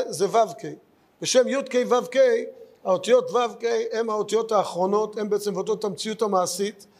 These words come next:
ששם יש קלקולים, והחמש עשרה, הי"ק מבטא את הנקודה האלוקית העליונה, הרוחנית, שהיא זו שבסופו של דבר גורמת להמתיק את המציאות. אז בתיבה כך זה היה בנוי.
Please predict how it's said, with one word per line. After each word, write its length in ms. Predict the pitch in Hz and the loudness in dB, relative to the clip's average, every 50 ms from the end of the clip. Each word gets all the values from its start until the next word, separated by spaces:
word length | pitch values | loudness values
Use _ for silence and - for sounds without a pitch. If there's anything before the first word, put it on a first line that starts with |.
| _ _ _ _ _ | _ _ _ _ _
ששם 420 | - - 190 180 - - 247 254 247 | -4 0 0 4 4 4 4 4 2
יש 180 | 254 254 233 - | 2 0 0 0
קלקולים, 840 | - 247 247 - - - 220 220 214 226 233 269 302 - - - - - _ _ _ _ _ _ _ _ _ _ _ _ _ _ _ _ _ _ 156 | 0 -2 -2 -2 -2 -2 0 0 2 0 0 -2 -4 -8 -12 -16 -20 -20 _ _ _ _ _ _ _ _ _ _ _ _ _ _ _ _ _ _ -4
והחמש 500 | 156 165 165 - 196 196 277 311 - 285 | -2 -2 0 2 2 4 4 4 4 2
עשרה, 260 | 254 - - 226 220 | 0 0 2 2 2
הי"ק 320 | 208 214 285 294 - - | 2 0 -2 -4 0 2
מבטא 480 | 254 247 247 240 233 220 233 226 247 254 | 4 4 4 2 0 0 0 2 4 2
את 120 | 233 247 | 4 4
הנקודה 360 | 233 214 - - 220 208 226 233 | 0 0 0 0 0 2 2 4
האלוקית 440 | 233 233 226 233 285 285 262 - | 4 4 2 2 0 -2 0 2
העליונה, 600 | 240 226 220 220 220 233 269 277 269 247 247 254 269 - - - _ _ _ _ _ _ _ _ _ _ _ _ _ _ _ _ _ _ _ _ | 2 2 4 2 2 2 4 2 2 0 -2 -4 -6 -10 -14 -20 _ _ _ _ _ _ _ _ _ _ _ _ _ _ _ _ _ _ _ _
הרוחנית, 720 | - 156 180 175 - 208 226 254 285 285 277 277 - - - - - - _ _ _ - | -8 -8 -8 -2 0 2 4 4 4 2 0 -2 -8 -14 -16 -18 -20 -20 _ _ _ -8
שהיא 640 | - - 196 208 262 311 330 330 330 320 330 330 - - | -2 2 4 4 4 4 4 2 2 0 -4 -8 -14 -12
זו 260 | 208 147 254 277 262 - | -2 2 4 4 4 4
שבסופו 500 | 262 240 226 - - 214 - 240 247 214 | 0 -2 -2 -2 -2 0 2 2 2 4
של 60 | 196 | 4
דבר 120 | 226 220 | 2 0
גורמת 420 | 180 185 208 226 226 220 208 - 202 | 0 0 0 0 0 0 -2 0 0
להמתיק 400 | 196 196 185 - 208 208 - 196 | -2 -2 -2 -4 -6 -4 -2 -2
את 120 | 185 - | -2 0
המציאות. 600 | 180 170 156 135 - - 156 143 143 143 - - _ _ _ _ _ _ _ _ | -2 -4 -4 -6 -8 -8 -8 -8 -8 -10 -14 -20 _ _ _ _ _ _ _ _
אז 100 | - 147 | -10 -4
בתיבה 420 | 139 160 156 - 196 160 226 311 - - | -2 -2 0 2 2 4 4 2 4 2
כך 180 | 254 233 - | 0 0 0
זה 140 | 202 208 247 | 0 2 2
היה 140 | 247 247 240 | 2 2 2
בנוי. 380 | 214 262 285 294 247 180 135 | 0 0 0 0 -2 -2 -4